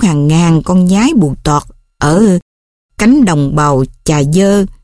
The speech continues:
Giọng nói chậm chậm, buồn buồn, pha chút đùa cợt cho vui của anh Thủy Thủ, không che giấu được thái độ bực bội. Anh Hải Lý nói du dơ cho qua chuyện. Chiến tranh á, là La Guerre,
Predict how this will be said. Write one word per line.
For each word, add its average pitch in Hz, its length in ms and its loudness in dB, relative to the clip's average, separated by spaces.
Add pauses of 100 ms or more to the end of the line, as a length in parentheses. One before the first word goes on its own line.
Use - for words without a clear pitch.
(640)
Giọng 160 320 -2
nói 240 220 0
chậm 156 220 -4
chậm, 147 420 -4
buồn 151 300 0
buồn, 147 300 0 (220)
pha 226 280 -2
chút 214 280 -2
đùa 160 220 0
cợt 139 340 -4
cho 214 100 -2 (100)
vui 214 240 2
của 160 360 -2 (240)
anh 185 180 2
Thủy 156 280 -2
Thủ, 160 360 0 (400)
không 190 200 0
che 196 140 0
giấu 190 340 0
được 190 200 0
thái 240 140 -2
độ 151 240 0
bực 160 300 -4
bội. 147 340 0 (960)
Anh 202 220 2
Hải 170 180 0
Lý 247 400 0
nói 220 240 2
du 208 180 0
dơ 202 240 0
cho 196 140 -2
qua 190 260 -2
chuyện. 156 380 -2 (640)
Chiến 247 200 2
tranh 233 380 2
á, 262 180 0 (340)
là 147 440 -4 (160)
La 180 160 0
Guerre, 196 460 0